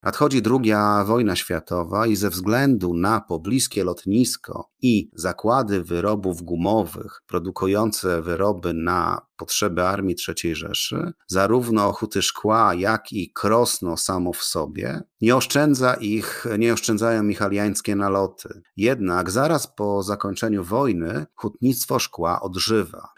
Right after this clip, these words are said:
Już pod koniec pięćdziesiątych lat przedsiębiorstwo państwowe krośnieńskie Huty Szkła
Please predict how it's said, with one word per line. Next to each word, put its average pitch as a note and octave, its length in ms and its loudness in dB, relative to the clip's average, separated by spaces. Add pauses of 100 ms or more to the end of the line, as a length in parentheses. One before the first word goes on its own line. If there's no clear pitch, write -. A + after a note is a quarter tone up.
Już F#2+ 140 -4
pod - 200 -4
koniec C#3 320 2
pięćdziesiątych G#2 720 0
lat E2 380 -2 (120)
przedsiębiorstwo G#2 840 -2
państwowe A#2+ 560 -2
krośnieńskie A#2 640 -2
Huty G#2 300 -4
Szkła F2+ 600 -2